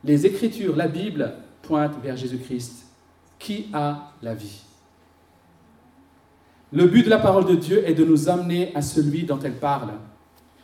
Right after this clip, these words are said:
Ces Écritures sont la parole inspirée de Dieu pour nous conduire à la personne et à l'œuvre du Christ. Alors, chers amis, quand vous ouvrez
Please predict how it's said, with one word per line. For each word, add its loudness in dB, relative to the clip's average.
Ces -2
Écritures 0
sont -6
la 0
parole 2
inspirée -2
de 2
Dieu 0
pour -4
nous 0
conduire 0
à -12
la -8
personne -8
et -14
à -8
l'œuvre -6
du -14
Christ. -14
Alors, -2
chers -4
amis, -2
quand -4
vous -4
ouvrez -6